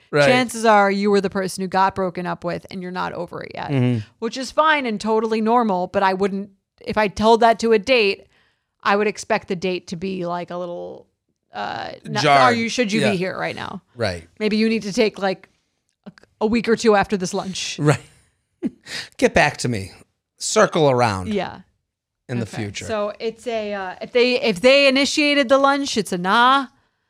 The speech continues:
Speaker 2: If they said yes to the lunch, it's a faux pas.
Speaker 1: I'm with you.
Speaker 2: Okay.
Speaker 1: You know what the biggest faux pas you can make?
Speaker 2: What is it?
Speaker 1: Not having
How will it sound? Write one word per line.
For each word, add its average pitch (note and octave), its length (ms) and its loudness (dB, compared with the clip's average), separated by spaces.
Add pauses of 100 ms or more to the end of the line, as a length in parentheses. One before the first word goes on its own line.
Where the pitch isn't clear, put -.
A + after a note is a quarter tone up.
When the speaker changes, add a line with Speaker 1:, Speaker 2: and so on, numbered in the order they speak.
(140)
Speaker 2:
If - 160 -10
they F3+ 380 -2 (160)
said G#3 220 -6
yes A#3 280 2
to B3+ 80 -8
the A#3+ 100 0
lunch, A#3+ 360 0
it's F3+ 140 -10
a F3+ 80 -10
faux - 280 -12
pas. - 180 -16 (260)
Speaker 1:
I'm C3 180 0
with A2 160 -6
you. G2 180 -12 (220)
Speaker 2:
Okay. G3+ 240 -20 (280)
Speaker 1:
You D#3 100 -4
know F3+ 40 2
what G3+ 120 0
the F3 40 -4
biggest D#3+ 280 0
faux F3 140 2
pas F3 180 6
you D#3+ 60 0
can E3+ 120 -4
make? E3+ 200 -2
Speaker 2:
What F#3+ 160 -4
is E3+ 120 -6
it? E3+ 140 -10 (640)
Speaker 1:
Not E3 160 2
having D#3 400 0